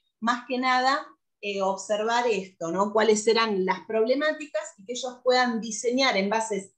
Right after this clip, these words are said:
en base a esos peligros, a esos problemas que encontraron, algún dispositivo para poder, eh, disminuir esas complicaciones. ¿Paso a otra, Oscar? Bien.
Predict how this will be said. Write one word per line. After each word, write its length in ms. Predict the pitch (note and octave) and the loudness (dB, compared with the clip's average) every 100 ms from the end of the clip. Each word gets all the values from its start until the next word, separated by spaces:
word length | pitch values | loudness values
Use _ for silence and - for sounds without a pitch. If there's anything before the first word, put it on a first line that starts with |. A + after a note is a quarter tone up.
| - | -4
en 160 | F#3+ | 0
base 340 | G#3 G#3+ - F#3+ | 2 2 2 0
a 20 | |
esos 340 | G3+ G#3 - | 2 -2 -4
peligros, 640 | - G#3 C#4+ C4+ A3 F3+ | -2 2 2 4 2 0
a 40 | F#3+ | -4
esos 200 | G3 G#3+ | -4 -6
problemas 560 | - G#3+ A#3+ A#3 G3 | 2 4 4 2 0
que 80 | - | -2
encontraron, 720 | G#3+ A#3 B3 C4 C#4 C4+ D4 D4 - _ - | -2 0 0 2 2 2 0 -6 -20 _ 0
algún 460 | A3 B3 B3+ D4 | 2 4 2 0
dispositivo 920 | D4 - B3+ C4 C4+ - C4+ B3 C4 C#4 - _ _ | -2 -2 -4 -4 -6 -2 0 2 0 -2 -10 _ _
para 320 | A3 A3 A3 | 2 2 2
poder, 580 | A3 A3 A3 A3+ A#3+ B3+ - | 2 4 6 6 4 2 -2
eh, 580 | G#3 F#3+ F#3 F#3 F3+ F3 F3 - _ _ _ _ | -2 -2 -4 -4 -6 -8 -8 -12 _ _ _ _
disminuir 840 | F#3 B3 G#3+ A3+ A3+ A3+ A#3+ C4 C4 | 4 6 6 4 4 4 6 6 6
esas 320 | A#3 A3 G#3+ | 4 2 2
complicaciones. 1120 | F#3+ F#3+ F#3 F#3 F#3 - D3+ D#3 D#3 - - _ _ _ _ _ _ _ _ _ _ _ _ _ _ _ _ | 2 2 0 0 -2 -2 -2 -4 -8 -14 -20 _ _ _ _ _ _ _ _ _ _ _ _ _ _ _ _
¿Paso 300 | - F#3 F#3 | -2 0 4
a 80 | F#3 | 6
otra, 240 | A3 A3 A#3 | 6 6 2
Oscar? 440 | - A#3+ - - - _ _ _ _ _ _ | 4 2 2 -2 -16 _ _ _ _ _ _
Bien. 420 | - E3+ D#3 B2+ | 0 0 0 -6